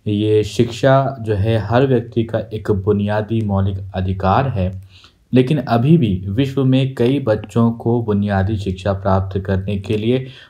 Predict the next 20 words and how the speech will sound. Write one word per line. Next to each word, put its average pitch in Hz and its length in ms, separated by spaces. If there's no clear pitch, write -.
बहुत 127 360
संघर्ष 110 440
करना 117 340
पड़ 107 200
रहा 101 260
है। 104 260
इस 113 160
बार 110 300
अंतर्राष्ट्रीय 104 580
शिक्षा 107 340
दिवस 98 320
की 98 120
जो 92 180
थीम 135 320
थी, 95 380
वो 113 100
थी 113 320
Changing 135 720
Course 107 500
Transforming 104 720